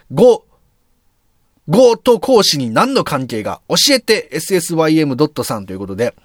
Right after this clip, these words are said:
えー、まあ、笹山さんなんでしょうけどね。まあ、歴史に詳しい笹山さんに教えてということで言う、言ってますけど、まあ、笹山さんちょっといないんで、あの、<laughs> 教えてもらうことできないですけど、えー、果実、千、果実、某ポッドキャスト番組に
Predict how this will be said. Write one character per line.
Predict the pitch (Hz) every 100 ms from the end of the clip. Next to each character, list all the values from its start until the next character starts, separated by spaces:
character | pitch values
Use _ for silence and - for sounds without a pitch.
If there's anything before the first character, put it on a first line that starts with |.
| _ - - -
え | 113 110 101
ー、 |
ま | 104 107 92
あ、 | -
笹 | 127 -
山 | - 165
さ | 151 185
ん | 127
な | 117
ん |
で | 107
し | 95
ょ |
う |
け | 87
ど |
ね。 | 120 180 190 190 165
ま | 107
あ、 |
歴 | 107 113
史 | 117
に | 117 107
詳 | 127
し | 117
い |
笹 | 110 151
山 | 185 185
さ |
ん | 170
に |
教 | 127 151 233
え | 226
て | 214
と | 156
い |
う |
こ | 110
と | 98
で | 98
言 | 107
う、 | - - 165 143
言 | 110
っ |
て | 113
ま | 110
す |
け | -
ど、 | 101
ま | 127
あ、 | 107
笹 | 117
山 | 113
さ | 117
ん | 101
ち |
ょ |
っ | 101
と |
い | 123
な | 127
い | 104
ん | 95
で、 | 87
あ | 87
の、 | 92 87 73 - 135 143 123 - 180
<laughs> | 185 175
教 | 113 127 -
え | 117
て | 107
も | 117
ら | 120
う |
こ | 113
と |
で | 110
き | 180
な | 180
い |
で | 110
す | -
け |
ど、 | 101 104 _ _ _ _ _ _ _ - 185 170 -
え | 135 139 135 135 135 135 131 127 127 120 120 117
ー、 |
果 | 156
実、 | 202 147 123 120
千、 | 262 240 170 - _ -
果 | -
実、 | 208 170 127
某 | 127 277 202
ポ | 160
ッ |
ド | 160
キ | 156
ャ |
ス |
ト | 165
番 | 151 147
組 | 123
に | 110 104 92